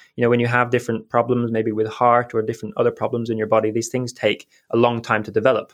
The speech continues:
Therefore, in order to help prevent them, you need to sort of think about your diet and your nutrients over the long term. We talked a little bit about sort of the liver benefits and the heart b-,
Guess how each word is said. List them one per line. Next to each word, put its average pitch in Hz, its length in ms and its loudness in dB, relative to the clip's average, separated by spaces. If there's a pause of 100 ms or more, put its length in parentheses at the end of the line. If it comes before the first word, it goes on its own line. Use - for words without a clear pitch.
(160)
Therefore, 117 380 2
in 110 100 0
order 110 160 -2
to - 100 -10 (220)
help 127 180 -2
prevent 131 320 -2
them, 104 220 -4 (240)
you 127 80 -2
need 127 160 0
to 123 60 0
sort 117 200 0
of 110 140 -2 (240)
think 127 240 -2
about 117 240 2
your 117 80 -2
diet 110 360 2
and 107 100 -4
your 110 100 -4
nutrients 113 440 -4
over 117 240 0
the 113 80 2
long 131 260 0
term. 110 440 -2
We 139 100 -4
talked 147 240 0
a 139 40 0
little 131 120 0
bit 120 120 2
about 110 280 0
sort 110 160 -4
of 113 60 -14
the 120 80 4
liver 123 260 4
benefits 117 380 -2
and 113 80 -4
the 110 40 -2
heart 123 260 0
b-, 120 60 -12